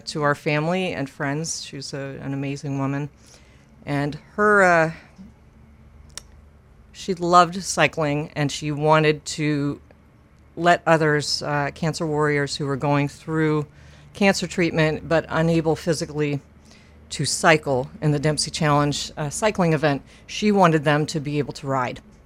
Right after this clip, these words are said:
And she and I, uh, plotted in, uh, in a trip that we did the, uh, the fall before she passed, uh, to put together a project called,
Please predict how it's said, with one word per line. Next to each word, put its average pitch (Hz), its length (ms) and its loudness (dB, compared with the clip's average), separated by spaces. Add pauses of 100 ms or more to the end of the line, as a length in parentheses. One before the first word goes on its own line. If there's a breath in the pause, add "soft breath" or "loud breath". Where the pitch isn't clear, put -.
(720)
And 156 180 0
she 202 220 2
and 180 120 6
I, 151 380 6 (100)
uh, 151 220 0
plotted 151 600 4 (600 loud breath)
in, 143 260 0
uh, 139 400 0
in 147 100 -2
a 143 40 -2
trip - 240 -6
that - 100 -8
we 156 80 -6
did 143 240 -2
the, 135 260 -6
uh, 131 220 -4 (640)
the 143 140 -4
fall 135 360 -2 (160)
before 139 600 -6 (100)
she - 160 -12
passed, 139 540 -4 (580 soft breath)
uh, 135 320 -4 (140)
to 143 520 -2 (380)
put - 160 -2
together 151 500 2 (140)
a 143 280 0
project - 640 0 (340)
called, 135 400 -4